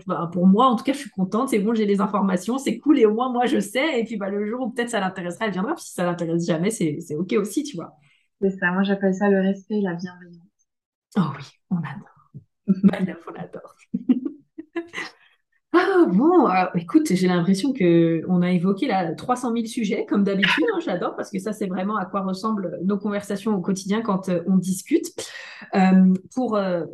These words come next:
Speaker 1: terminer, euh, du coup, euh, notre sujet sur la numérologie, est-ce qu'il y a quelque chose que tu aimerais vraiment que nos auditeurs sachent sur, euh, justement sur la numérologie ou sur la connaissance de soi ?
Speaker 2: Certaines personnes ont peur.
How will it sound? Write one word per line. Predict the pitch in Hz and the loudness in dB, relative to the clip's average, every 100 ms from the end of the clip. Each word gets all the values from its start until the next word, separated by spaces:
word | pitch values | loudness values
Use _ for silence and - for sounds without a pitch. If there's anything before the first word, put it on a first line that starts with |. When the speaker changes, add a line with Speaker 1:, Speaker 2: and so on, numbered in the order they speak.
| 196 | -6
Speaker 1:
terminer, | 302 311 240 233 349 311 | -2 0 0 0 -2 -2
euh, | 190 | -2
du | 175 190 | -4 -4
coup, | 277 277 | -2 0
euh, | |
notre | 175 175 - 185 | 0 -4 -4 -6
sujet | - 220 190 196 339 | -4 -2 2 2 2
sur | - 202 | 0 0
la | 175 | 2
numérologie, | 185 196 208 196 190 180 165 269 - - - - | 4 4 2 0 0 -2 -2 -6 -8 -18 -20 -6
est-ce | 226 220 | -4 -2
qu'il | 320 | -2
y | 320 | -2
a | 233 | -2
quelque | 220 220 196 | -4 -4 -6
chose | 269 - | -8 -8
que | 214 | -10
tu | - 196 | -4 -4
aimerais | 185 202 240 | -2 -2 -2
vraiment | 190 196 190 240 302 | -2 0 0 -2 -4
que | 247 | -2
nos | 233 202 185 | 0 0 0
auditeurs | 202 202 208 220 - | -2 -4 -6 -8 -8
sachent | - 208 - - - _ _ _ | -8 -6 -6 -10 -14 _ _ _
sur, | - - 208 226 233 - | -20 -4 0 0 0 -2
euh, | 170 165 156 156 180 | -2 0 -4 -6 -10
justement | 170 180 214 208 226 | -4 0 2 2 2
sur | 220 | 2
la | 190 | 4
numérologie | 196 196 196 196 196 175 202 277 | 4 2 2 2 2 2 0 0
ou | |
sur | - 220 | -2 -4
la | 202 | -4
connaissance | 196 202 202 202 196 | 0 0 0 -2 -2
de | 180 | -4
soi ? | 180 - - _ _ _ _ _ _ _ _ _ _ _ _ _ _ _ _ _ _ _ _ _ _ _ _ _ _ _ _ | -6 -12 -16 _ _ _ _ _ _ _ _ _ _ _ _ _ _ _ _ _ _ _ _ _ _ _ _ _ _ _ _
Speaker 2:
Certaines | 247 254 240 | -2 2 2
personnes | 226 226 233 | 2 2 4
ont | 214 196 | 4 2
peur. | - 170 180 - | 0 -2 -4 -12